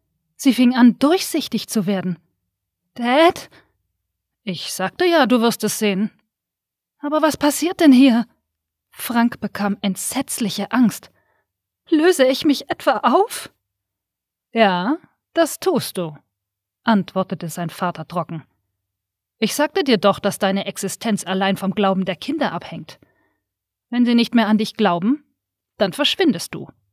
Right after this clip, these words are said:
So einfach ist das.“ Frank fing nun an zu zittern und sah verzweifelt zu seinem Vater. „Aber was kann ich denn jetzt noch tun?“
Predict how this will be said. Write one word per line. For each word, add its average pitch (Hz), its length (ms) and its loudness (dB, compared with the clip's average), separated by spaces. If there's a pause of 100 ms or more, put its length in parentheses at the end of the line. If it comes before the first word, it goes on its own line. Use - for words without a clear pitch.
(380)
So 330 160 -2
einfach 226 340 0
ist - 180 -12
das.“ - 240 -14 (1000)
Frank 247 480 2
fing 240 300 0
nun 226 240 0
an 214 220 0
zu 220 180 -8 (100)
zittern 160 540 -10 (420)
und 214 160 -4
sah 220 140 -2
verzweifelt 226 800 -4
zu 208 100 -6
seinem 202 320 -4
Vater. 214 560 -4 (800)
„Aber 320 260 0 (380)
was 262 340 -2
kann 311 160 2
ich 359 120 2
denn 277 120 6
jetzt 320 220 2
noch 277 140 0
tun?“ 262 500 2